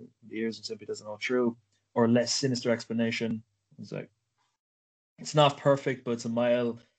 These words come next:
ahead of where it was, and is the best Jiu-Jitsu federation going right now.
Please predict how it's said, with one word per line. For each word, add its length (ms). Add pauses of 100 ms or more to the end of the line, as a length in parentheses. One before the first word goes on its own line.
(200)
ahead 360
of 140
where 320
it 80
was, 480 (460)
and 500 (140)
is 140
the 80
best 260
Jiu-Jitsu 320
federation 540
going 200
right 140
now. 280